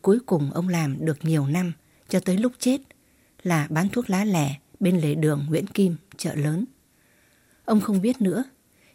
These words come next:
nhưng một cách bày tỏ thái độ đối với nhà cầm quyền.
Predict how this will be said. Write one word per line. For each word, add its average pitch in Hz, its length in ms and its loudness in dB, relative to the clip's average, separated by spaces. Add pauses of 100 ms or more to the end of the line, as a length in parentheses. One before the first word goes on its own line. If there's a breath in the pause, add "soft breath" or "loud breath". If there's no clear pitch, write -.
nhưng 240 140 8
một 185 160 4
cách 269 140 -4
bày 175 320 4
tỏ 147 220 0
thái 214 160 -2
độ 180 300 0
đối 180 180 2
với 262 120 2
nhà 202 200 2
cầm 151 200 -4
quyền. 147 280 0